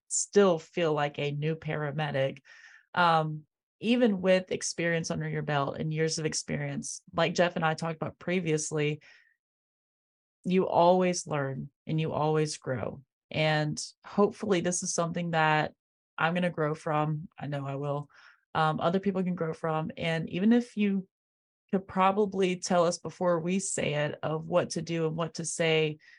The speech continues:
tips and tricks in your toolbox, hopefully you learn something else. So with that, Matt, I didn't, uh, discuss this part with you, but I wanna give a couple, uh, little rapid fire questions before we get started.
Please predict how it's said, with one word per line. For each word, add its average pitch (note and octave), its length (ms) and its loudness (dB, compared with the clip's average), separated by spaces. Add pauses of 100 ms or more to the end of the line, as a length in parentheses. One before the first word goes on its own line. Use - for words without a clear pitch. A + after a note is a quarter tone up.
(440)
tips - 280 2
and F3 100 -2
tricks F3 440 2
in E3 240 -2
your D#3+ 100 -2
toolbox, D#3+ 760 2 (500)
hopefully A3 320 0
you G3+ 100 0
learn F3 200 -4
something D#3+ 320 -6
else. - 380 -8
So D#3 480 4 (600)
with F3 200 -2
that, C3+ 280 2 (460)
Matt, G#3+ 420 4 (680)
I F3 120 4
didn't, G#3+ 440 6
uh, E3 320 2
discuss A#3 440 0
this G#3+ 180 -4
part F3+ 240 -2
with F3 180 -2
you, F#3 140 -2
but F3 160 -2
I - 20 4
wanna G#3 220 4
give G3+ 220 4
a F#3 40 0
couple, F3 460 0
uh, D3+ 320 0 (240)
little G#3 240 6
rapid D#3+ 480 2
fire D#3 320 2
questions D#3 480 -8
before D#3+ 280 -4
we D#3+ 120 -2
get D#3+ 180 0
started. D#3 580 2